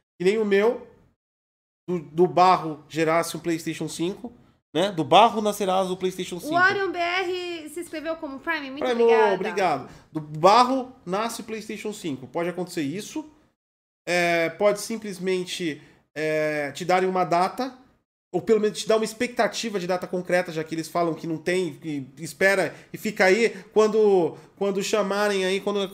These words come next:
Speaker 1: quando aparecer a fada do dente, a gente manda pra você um e-mail. É, ou eles te dão uma data, ou eles te dão um produto, ou em, na terceira hipótese, se eles não conseguirem cumprir a oferta,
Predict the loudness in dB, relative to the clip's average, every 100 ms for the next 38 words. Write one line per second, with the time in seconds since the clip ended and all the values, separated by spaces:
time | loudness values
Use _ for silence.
0 | -4 0 0 0 0 0 -2 0 -2 -2
1 | -2 -2 -2 -4 -8 -6 -4 -4 -4 -6
2 | -6 -6 -4 -6 -6 -12 _ _ _ _
3 | -2 -2 2 4 4 4 2 2 2 2
4 | 4 2 0 -2 -4 -4 0 0 0 -2
5 | 0 -2 -4 -12 -4 6 8 8 4 -4
6 | -10 -6 0 2 2 2 0 2 0 0
7 | 0 2 2 2 -4 -6 -16 _ -6 0
8 | 4 4 4 -2 -2 -4 -4 -6 -4 0
9 | 0 0 0 0 0 -2 -6